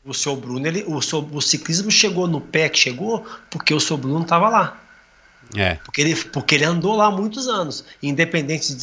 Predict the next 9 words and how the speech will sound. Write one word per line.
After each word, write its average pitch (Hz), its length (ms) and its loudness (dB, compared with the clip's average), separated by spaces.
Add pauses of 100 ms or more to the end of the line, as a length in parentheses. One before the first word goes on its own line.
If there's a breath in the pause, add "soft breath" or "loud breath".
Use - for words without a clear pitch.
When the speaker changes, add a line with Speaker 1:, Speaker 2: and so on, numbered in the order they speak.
Speaker 1:
ser 147 500 0 (140)
puxar 151 320 6
a 160 40 4
sardinha 147 520 2
pro - 120 -12
meu 139 140 -4
lado 131 320 0
ou 123 80 -4
não, 170 380 0